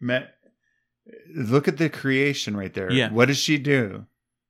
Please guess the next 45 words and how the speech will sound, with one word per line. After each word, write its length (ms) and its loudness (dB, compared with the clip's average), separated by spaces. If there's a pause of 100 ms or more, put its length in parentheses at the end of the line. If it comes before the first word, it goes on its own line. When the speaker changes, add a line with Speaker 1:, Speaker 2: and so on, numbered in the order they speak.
(600)
Speaker 1:
First 320 2
thing 120 2
she 160 -2
does 340 2
is 320 -4
create 480 2
an 180 -2
image 340 -2
in 120 -2
her 160 -4
mind. 580 -6 (600)
Speaker 2:
Got 220 0
it. 180 -6
So 100 -10
you 60 -6
got 180 -2
the, 100 -4
Speaker 1:
Do 120 -12
you 80 -2
Speaker 2:
you 60 2
Speaker 1:
remember, 400 2
I 100 2
mean, 160 4
I'm 140 2
saying 340 0
some 200 -2
of 80 0
the 80 -2
different 340 -4
texts 380 -6
we 100 -6
talked 320 -6
about 380 0
where 140 -2
the, 280 -6 (640)
the 140 -4
Speaker 2:
Yeah. 100 0
Speaker 1:
image 360 2
is, 340 -4 (240)
is 240 -2
created 500 2
in 160 -2
the 80 -2
mind 400 -2
first, 640 -6